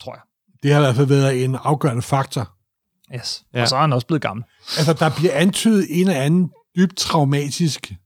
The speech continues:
Speaker 2: skelsættende begivenhed, der gør, at han har sagt, "Nej, nu vil jeg ikke være Batman mere."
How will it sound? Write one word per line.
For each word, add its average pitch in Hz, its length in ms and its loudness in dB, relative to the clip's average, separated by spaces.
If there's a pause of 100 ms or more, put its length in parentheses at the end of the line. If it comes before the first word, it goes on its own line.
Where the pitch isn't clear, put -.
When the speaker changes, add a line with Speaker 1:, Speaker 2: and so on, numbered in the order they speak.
(720)
Speaker 2:
skelsættende 151 640 0
begivenhed, 143 540 2
der 131 100 -2
gør, 131 240 -2
at 131 80 -2
han 123 120 0
har 117 60 -6
sagt, 123 380 -6
"Nej, 131 260 -4
nu 151 120 -10
vil 131 80 -12
jeg 127 60 -6
ikke 117 120 -8
være 120 140 -6
Batman 110 440 -10
mere." 92 220 -18